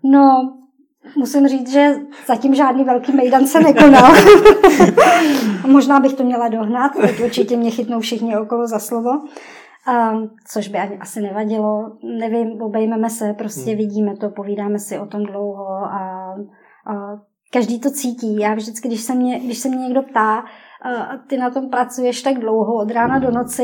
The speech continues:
Speaker 2: Hmm.
Speaker 1: a, a nic z toho nemáš, jako proč to děláš?“ Tak já vždycky říkám, „Přijď se jednou podívat, pojď se mnou jednou do nemocnice, přijď se jednou podívat na tu akci a v životě už mi tuhle otázku nepoložíš.“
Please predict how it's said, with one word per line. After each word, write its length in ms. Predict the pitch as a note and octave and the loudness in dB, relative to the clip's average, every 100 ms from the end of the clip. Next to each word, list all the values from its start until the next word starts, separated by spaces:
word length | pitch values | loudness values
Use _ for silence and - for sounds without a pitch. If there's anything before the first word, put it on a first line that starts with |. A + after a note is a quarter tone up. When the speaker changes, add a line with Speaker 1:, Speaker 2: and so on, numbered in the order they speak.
| B3+ | 0
Speaker 2:
Hmm. 240 | B3 - | -2 -4
Speaker 1:
a, 40 | A#3+ | -6
a 120 | A3+ B3+ | -6 -6
nic 260 | A3+ A3 | -8 -8
z 60 | - | -2
toho 220 | C#4+ D#4 | 0 4
nemáš, 560 | C#4+ A#3+ A#3+ A#3 A#3 A#3 | 2 2 -4 -6 -10 -10
jako 180 | A3+ | -12
proč 400 | G#3+ C#4 G#3+ - | -10 -8 -8 -8
to 100 | - | -6
děláš?“ 680 | D4 D4 A#3+ G3 F3 - - _ _ _ | -4 -2 0 -2 -4 -12 -18 _ _ _
Tak 120 | A3 | -10
já 60 | A3+ | -8
vždycky 340 | A3+ A3 - | -6 -8 -10
říkám, 420 | A#3 A#3 B3 A#3 A#3 - | -10 -8 -10 -10 -14 -18
„Přijď 280 | - B3+ B3 | -14 -14 -12
se 160 | - | -8
jednou 380 | B3 A3 A#3 A#3+ | -6 -6 -8 -10
podívat, 520 | A#3+ A#3 A#3 G#3 F#3+ _ | -10 -10 -8 -10 -10 _
pojď 160 | A#3 A3+ | -14 -12
se 100 | B3 | -12
mnou 180 | A#3+ | -10
jednou 340 | A3+ G#3+ B3 C4 | -8 -8 -6 -8
do 80 | B3 | -8
nemocnice, 680 | A#3+ A3+ A3 G#3+ G3+ G#3 G3+ G#3 _ _ _ - | -8 -10 -10 -10 -10 -10 -12 -12 _ _ _ -14
přijď 220 | A#3 A3+ | -14 -10
se 80 | A3+ | -8
jednou 320 | A3+ A#3+ B3 | -6 -6 -8
podívat 440 | A#3 G#3+ G#3+ G#3 | -8 -8 -8 -8
na 100 | G#3+ | -10
tu 140 | G#3 F#3 | -12 -14
akci 360 | F#3 - F#3 | -16 -18 -16
a 80 | F3+ | -16
v 60 | G3+ | -14
životě 400 | G3 B3 C4+ - | -10 -8 -8 -8
už 180 | A3 | -10
mi 100 | G#3+ | -10
tuhle 300 | G#3 G#3 G3 | -8 -8 -8
otázku 460 | G#3 G3 G#3+ G#3 G#3+ | -12 -12 -12 -12 -12
nepoložíš.“ 720 | G3+ G3+ G#3 G3 F3 F3 - | -12 -8 -8 -8 -12 -18 -20